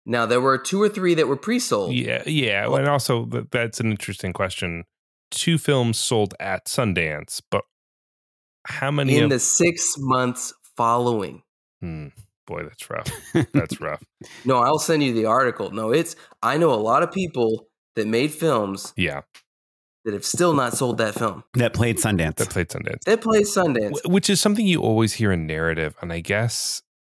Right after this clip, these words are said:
Speaker 2: you know, I was teasing a little bit, but, like, you know, documentary is a different marketplace, right? Like, there's a really high demand for it. Um, and you know, uh, it's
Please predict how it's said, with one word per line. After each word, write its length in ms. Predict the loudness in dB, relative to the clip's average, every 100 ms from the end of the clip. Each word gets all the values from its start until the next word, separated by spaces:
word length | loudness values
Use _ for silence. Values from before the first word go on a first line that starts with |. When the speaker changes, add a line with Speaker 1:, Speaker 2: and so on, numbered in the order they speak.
| _ _ _ _ _ _ _ _ -12
Speaker 2:
you 200 | -4 -2
know, 260 | 0 0
I 100 | 0
was 180 | -2 -4
teasing 380 | -4 0 0 0
a 60 |
little 180 | 0 -2
bit, 200 | -2 -2
but, 160 | -2 -2
like, 240 | -2 -2
you 100 | 0
know, 220 | 2 2 0
documentary 640 | -2 -4 0 0 0 0 0
is 100 | 0
a 60 |
different 440 | 0 -4 -4 -4 -6
marketplace, 640 | -6 -8 -10 -12 -12 -10 -8
right? 160 | -6 -4
Like, 120 | -4 -6
there's 200 | -10 -12
a 60 |
really 380 | -12 -8 -4 -2
high 220 | -2 -2
demand 460 | -2 -2 -2 -2 -4
for 320 | -6 -4 -2
it. 240 | -2 -6 -14 _ -20 -20 -20 _
Um, 560 | -4 -4 -4 -8 -12 -14 _ _ -10
and 680 | -8 -6 -6 -8 -10 -12 -12 -12 -16 _ _ _ _ _ _ -8
you 160 | -4
know, 460 | -2 -4 -6 -8 -10 _
uh, 300 | -4 -2 -4 -6 -12 _
it's 360 | -10 -6 -6 -8